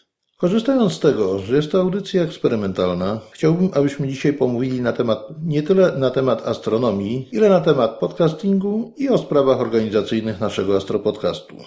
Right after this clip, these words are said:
Czym zatem jest podcasting? Podcasting to odmiana internetowego radia.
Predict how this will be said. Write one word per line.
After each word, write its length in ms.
Czym 180
zatem 280
jest 140
podcasting? 680
Podcasting 540
to 140
odmiana 380
internetowego 840
radia. 340